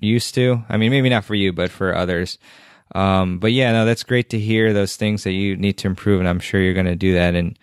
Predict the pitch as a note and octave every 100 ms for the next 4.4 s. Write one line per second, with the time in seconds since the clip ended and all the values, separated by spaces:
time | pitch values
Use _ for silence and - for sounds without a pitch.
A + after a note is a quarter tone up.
0 | _ _ _ _ - F2 E2+ E2 G1+ -
1 | F#2 F#2 - G#2 F#2+ - F#2 - G#2+ G#2
2 | F#2+ G2 - G#2+ A2 G#2+ G2 - _ _
3 | _ - D3+ D3+ - - - _ _ _
4 | _ D3 D3 D3+